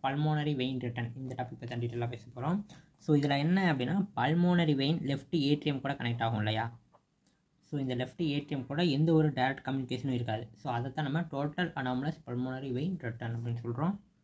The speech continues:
So, அப்ப எங்க தான் return ஆகும் அப்படின்னு பார்த்தீங்கன்னா, ஒண்ணு right ஏட்ரியம்ல return ஆகும், அல்லது வேற ஏதாவது ஒரு vein கூட போய் return ஆகும். ஓகேவா? So, இதை வந்து நாலு டைப்பா பிரிக்கலாம். supracardiac, cardiac, இன்ஃப்ராகார்டியாக்,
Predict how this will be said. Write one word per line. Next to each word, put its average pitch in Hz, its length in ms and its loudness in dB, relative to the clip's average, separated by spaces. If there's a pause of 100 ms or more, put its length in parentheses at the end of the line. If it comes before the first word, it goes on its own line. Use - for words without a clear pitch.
(180)
So, 170 80 2
அப்ப 160 120 4
எங்க 160 200 8
தான் 185 180 6
return 165 240 6
ஆகும் 151 160 6
அப்படின்னு 139 220 -2
பார்த்தீங்கன்னா, 151 360 0
ஒண்ணு 160 240 6
right 151 260 6
ஏட்ரியம்ல 139 380 2 (100)
return 123 260 -4
ஆகும், 175 200 0
அல்லது 175 200 4 (100)
வேற 156 180 8
ஏதாவது 156 220 6
ஒரு 139 80 -2
vein 135 260 -2
கூட 127 100 -2
போய் 139 220 -2
return 120 260 -2
ஆகும். 117 220 -4 (320)
ஓகேவா? 135 260 -10 (160)
So, 143 100 -4 (100)
இதை 131 180 0
வந்து 151 180 2 (100)
நாலு 131 200 4
டைப்பா 127 340 -2
பிரிக்கலாம். 131 340 2 (760)
supracardiac, 131 1080 2 (2500)
cardiac, 127 460 2 (880)
இன்ஃப்ராகார்டியாக், 143 800 -2